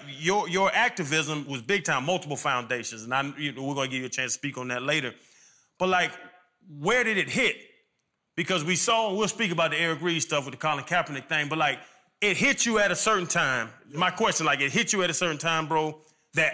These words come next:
I need to be a part of it. Mm-hmm. What happened there? When did it hit you?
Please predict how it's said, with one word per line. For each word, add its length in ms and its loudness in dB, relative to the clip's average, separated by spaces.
I 180 2
need 240 2
to 60 2
be 160 2
a 80 0
part 340 2
of 180 -6
it. 80 -20
Mm-hmm. 460 -18
What 300 0
happened 560 -2
there? 420 0
When 180 0
did 160 0
it 60 0
hit 260 -4
you? 80 -16